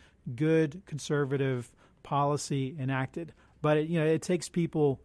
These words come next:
getting educated, but also acting on that education. You have to show up. You can't just talk. You can't just write op-eds. You can't just do a Facebook post or a thumbs up. You have to actually get involved. That makes making phone calls to your lawmakers. That means going to your state capitol.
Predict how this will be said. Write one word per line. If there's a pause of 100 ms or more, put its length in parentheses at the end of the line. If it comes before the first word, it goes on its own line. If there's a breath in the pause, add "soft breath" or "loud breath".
(100)
getting
educated,
but
also
acting
on
that
education.
You
have
to
show
up. (100)
You
can't
just
talk.
You
can't
just
write
op-eds. (320 soft breath)
You
can't
just
do
a
Facebook
post
or
a
thumbs
up. (340 soft breath)
You
have
to
actually (280 soft breath)
get
involved.
That
makes
making
phone
calls
to
your
lawmakers.
That
means (100)
going
to
your
state
capitol.